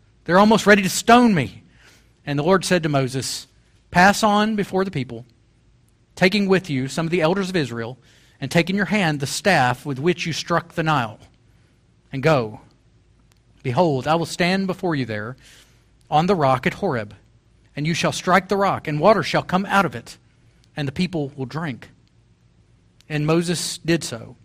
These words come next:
in the sight of the elders of Israel, and he called the name of that place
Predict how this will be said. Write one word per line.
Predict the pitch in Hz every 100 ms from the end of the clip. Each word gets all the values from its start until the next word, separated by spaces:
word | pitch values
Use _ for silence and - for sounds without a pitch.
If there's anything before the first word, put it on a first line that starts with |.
| _ _ _ _ -
in | 143
the |
sight | - 151 156
of | 170
the | 160
elders | 170 170
of | 180
Israel, | 123 113 107 _ _ _ _ _ _ -
and | 131
he |
called | 127 156 175
the |
name | 175 165
of | 156
that | 135 131
place | 131 120 - -